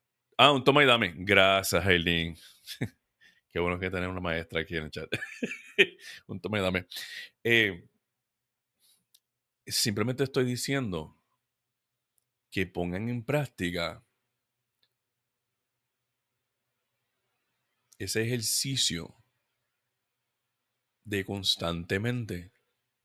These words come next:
dar un tipo de comportamiento de afecto hacia el hombre y el hombre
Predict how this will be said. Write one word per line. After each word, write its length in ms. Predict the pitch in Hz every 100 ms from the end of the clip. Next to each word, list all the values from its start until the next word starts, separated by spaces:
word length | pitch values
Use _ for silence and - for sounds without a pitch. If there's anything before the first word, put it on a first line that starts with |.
| _ _ _ _ _ _ _ _ _ _ _ _ _ _ _ _ _ _ -
dar 720 | 90 87 95 117 87 90 - _ _ _ _
un 160 | - 98
tipo 220 | 92 98
de 100 | 98
comportamiento 760 | 107 110 113 113 113 113 110 117
de 80 | 120
afecto 800 | 120 - 143 135 _ 98 101 - _ - - _ _ _
hacia 340 | 95 87 - 80
el 120 | 78
hombre 580 | - 135 139 82 82 107 _ _ _ _ _ _ _ _ _ _ _ _ _ _
y 100 | -
el 160 | 90 82
hombre 520 | 120 165 98 87 101